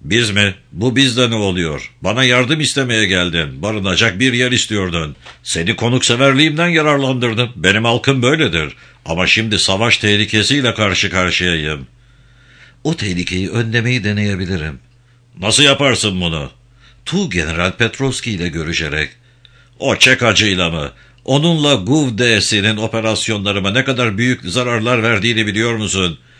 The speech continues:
Generalin kulüplerime, ambarlarıma, kumarhanelerime kaç baskın düzenlediğini biliyor musun?"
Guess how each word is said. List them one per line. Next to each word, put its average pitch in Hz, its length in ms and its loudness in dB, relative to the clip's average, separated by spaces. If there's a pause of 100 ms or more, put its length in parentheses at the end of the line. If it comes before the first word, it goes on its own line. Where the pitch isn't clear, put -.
(340)
Generalin 160 560 2
kulüplerime, 120 640 0
ambarlarıma, 98 920 0
kumarhanelerime 104 960 0
kaç 135 320 0
baskın 120 420 -2
düzenlediğini 110 680 0
biliyor 104 300 0
musun?" 90 500 -2